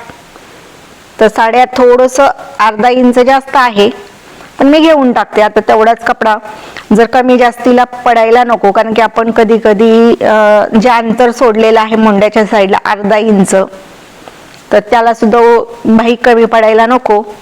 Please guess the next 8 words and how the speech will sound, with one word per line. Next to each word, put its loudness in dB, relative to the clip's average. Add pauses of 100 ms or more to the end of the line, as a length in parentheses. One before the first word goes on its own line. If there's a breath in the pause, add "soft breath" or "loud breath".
(1200 loud breath)
ते 0
शिलाई 0
मार्जिनमध्ये 0
घेतलंय, 0 (460)
पण -2 (160)
तरी 2
पण -2
मी 2